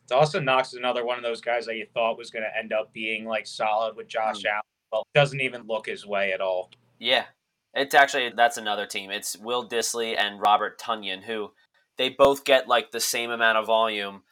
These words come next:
Speaker 2: I'm actually starting Dissly this week as of now, just 'cause the Packers offense looks slow. So I'm sticking with the high-powered offense.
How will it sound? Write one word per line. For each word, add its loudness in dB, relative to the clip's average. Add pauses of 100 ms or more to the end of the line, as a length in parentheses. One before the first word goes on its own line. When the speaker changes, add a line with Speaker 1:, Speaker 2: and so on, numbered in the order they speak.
(100)
Speaker 2:
I'm 0
actually 2
starting 4
Dissly -2
this -2
week -8
as 6
of -6
now, -2
just -10
'cause -2
the -2
Packers 0
offense -6
looks -8
slow. -6
So -8 (300)
I'm -8
sticking -8
with -8
the 0
high-powered 2
offense. -6